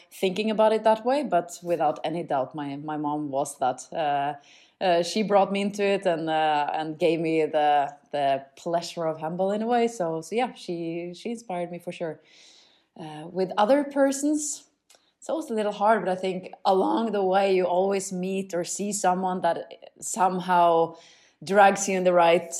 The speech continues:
direction. That I think for sure. I, I don't feel like I have someone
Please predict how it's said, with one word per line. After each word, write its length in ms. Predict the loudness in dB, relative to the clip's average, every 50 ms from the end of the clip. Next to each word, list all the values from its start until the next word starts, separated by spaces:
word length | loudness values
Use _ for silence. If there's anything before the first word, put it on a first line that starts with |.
| -12 -4 2
direction. 800 | 6 6 8 6 6 2 2 -6 -10 -8 -8 -10 -10 -10 -14 -10 -2
That 160 | 0 2 2
I 80 | 2 0
think 240 | 0 -2 -4 -4 -4
for 80 | -8 -10
sure. 300 | -8 -6 -6 -6 -6 -6 -4
I, 260 | 0 0 2 2 2
I 180 | 0 0 0 2
don't 200 | 2 2 0 2
feel 160 | 2 2 4
like 160 | 4 4 2
I 100 | 0 -4
have 220 | -2 -2 -2 -2 -2
someone 460 | -4 -4 -4 -4 -4 -4 -6 -8